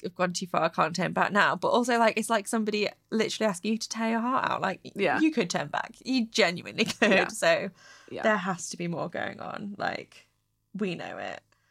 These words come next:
Speaker 1: Why is, why is fate so cruel?
Speaker 2: <sighs>
Speaker 1: <laughs> Um, but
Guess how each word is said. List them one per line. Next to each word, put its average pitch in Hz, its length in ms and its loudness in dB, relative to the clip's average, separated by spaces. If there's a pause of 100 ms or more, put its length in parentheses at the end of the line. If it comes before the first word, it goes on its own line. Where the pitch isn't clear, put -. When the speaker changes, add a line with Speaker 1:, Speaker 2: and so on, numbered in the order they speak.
(420)
Speaker 1:
Why 240 200 -6
is, 311 220 -8 (200)
why 220 80 -10
is 226 120 -8
fate 202 280 -8
so 208 160 -8
cruel? 214 240 -10
Speaker 2:
<sighs> 247 400 2 (400)
Speaker 1:
<laughs> 220 300 2 (300)
Um, 180 680 0 (560)
but 226 340 6